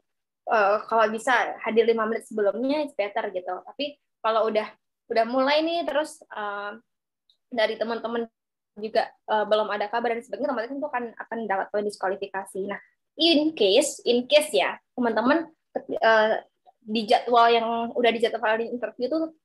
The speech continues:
ternyata nggak bisa, atau mungkin sudah bertabrakan dengan jadwal lain yang mungkin sangat lebih urgent gitu. Tugas teman-teman adalah nggak boleh untuk, eh, menghilang aja gitu. Tapi confirm ke perusahaan tersebut,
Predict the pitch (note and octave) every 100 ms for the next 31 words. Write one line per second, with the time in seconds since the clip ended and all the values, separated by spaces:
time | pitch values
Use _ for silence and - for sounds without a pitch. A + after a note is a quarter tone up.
0 | _ - C#4 C#4 C4 C4 F4 D4 G3+ G#3
1 | C4+ D#4+ - F3+ - - G#3+ A3+ C4+ C4
2 | - - A#3 G#3 G3+ F#3+ G3+ G3+ F#3+ -
3 | A3+ G#3 G#3 G3+ G3+ - G#3+ A3 C4+ A3
4 | G#3+ A3 A3 D4 - _ _ C4 B3+ B3
5 | B3 A3+ A3+ A#3+ A#3+ B3+ G#3 F#3 G3+ A#3+
6 | _ - - _ _ _ _ - A#3 A#3+
7 | C4 A#3+ B3+ C#4+ C#4+ B3 C4 A#3 G3 G#3+
8 | A3+ B3 A3+ G#3+ B3 _ _ _ _ -
9 | G#3+ G#3+ A#3 B3+ C4 B3 A3+ A#3 B3+ A#3+
10 | C4+ G3 F#3+ A#3 E4 D#4+ - B3+ C4 G#3+
11 | G#3 D4 D#4+ A3 G#3+ A3+ A3 A3 G#3 -
12 | G3+ A3 C4+